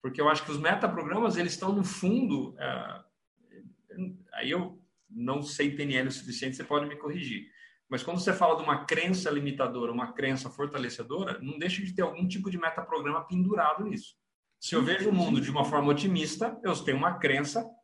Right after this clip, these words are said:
Speaker 1: otimista. Se eu vejo o mundo de uma forma pessimista, eu tenho uma crença pessimista.
Speaker 2: É.
Speaker 1: Então, se eu consigo mudar a forma de pessimismo pra otimismo, eu tô mudando uma crença. E quebra de crença a gente consegue fazer,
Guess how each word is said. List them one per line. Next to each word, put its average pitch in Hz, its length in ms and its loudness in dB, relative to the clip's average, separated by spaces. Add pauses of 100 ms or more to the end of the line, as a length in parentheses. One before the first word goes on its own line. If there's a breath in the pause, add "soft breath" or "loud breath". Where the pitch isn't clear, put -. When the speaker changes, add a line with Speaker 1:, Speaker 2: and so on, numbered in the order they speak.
(280)
Speaker 1:
otimista. 196 680 0
Se - 120 -10
eu 120 60 -2
vejo 170 200 -2
o 160 60 -4
mundo 135 280 0
de 139 60 -8
uma 139 120 2
forma 123 300 -4
pessimista, 143 640 -2 (280 loud breath)
eu 151 100 -6
tenho 165 140 -4
uma 180 120 0
crença 135 360 -2 (220)
pessimista. 185 580 0 (440 soft breath)
Speaker 2:
É. 131 80 -10
Speaker 1:
Então, 131 160 -2
se - 80 -4
eu 175 80 0
consigo 196 380 0
mudar 175 280 4
a 151 40 0
forma 156 200 -2
de 143 80 -6
pessimismo 135 720 -4 (580)
pra 131 280 4
otimismo, 143 680 -2
eu 131 120 -2
tô 147 80 -4
mudando 147 280 4
uma 180 160 0
crença. 117 440 -4
E 139 60 -6
quebra 160 300 4
de 185 100 -2
crença 151 340 0
a 185 40 0
gente 185 120 2
consegue 185 380 -2
fazer, 180 420 -4